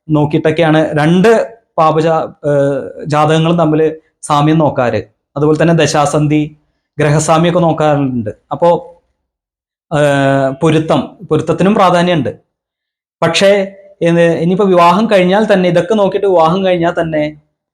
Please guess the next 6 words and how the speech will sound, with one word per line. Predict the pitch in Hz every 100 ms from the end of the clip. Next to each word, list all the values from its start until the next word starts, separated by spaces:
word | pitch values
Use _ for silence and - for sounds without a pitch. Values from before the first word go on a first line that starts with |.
| _
കൂടുതൽ | - 160 175 190
അങ്ങട്, | 214 196 190 185 - - _ _ _ _ _ _ _ -
ഏഹ്, | 143 143 139
അവര് | 151 160
തമ്മിൽ | 175 170 165
അങ്ങട് | 165 165